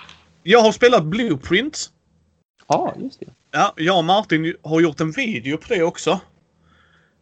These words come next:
Speaker 1: Eh, det här var ett spel Thomas rekommenderade lite att jag skulle ta en
Speaker 2: Mm.
Speaker 1: titt på.
Speaker 2: Mm.
Speaker 1: Thomas och jag ska ha ett snack sen, kan jag säga, gott folk.
Speaker 2: <laughs>
Speaker 1: Eh, nej, men det,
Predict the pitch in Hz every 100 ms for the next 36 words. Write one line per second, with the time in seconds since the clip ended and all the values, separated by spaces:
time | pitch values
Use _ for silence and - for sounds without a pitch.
0 | _ 127 135 143 135 - _ _ 185 190
1 | 196 - - 277 185 160 - 254 139 139
2 | 151 - - _ _ _ _ _ 196 190
3 | 202 226 196 131 131 127 120 120 156 147
4 | 143 131 147 139 147 131 117 - - 165
5 | - _ 123 127 - - _ - 165 151
6 | 202 185 - 170 - - 156 - 180 131
7 | 131 123 131 120 120 120 - 160 - -
8 | - - - - - 220 - 185 196 233
9 | 277 269 196 233